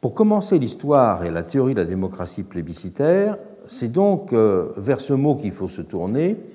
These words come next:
et plus directement vers le Second Empire.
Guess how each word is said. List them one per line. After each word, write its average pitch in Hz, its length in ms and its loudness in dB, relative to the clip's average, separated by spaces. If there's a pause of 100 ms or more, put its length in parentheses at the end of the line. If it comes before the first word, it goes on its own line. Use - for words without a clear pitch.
(400)
et 113 120 0
plus 170 220 -4
directement 135 920 0
vers 120 260 0
le 107 120 -2
Second 107 400 -4
Empire. 80 400 -10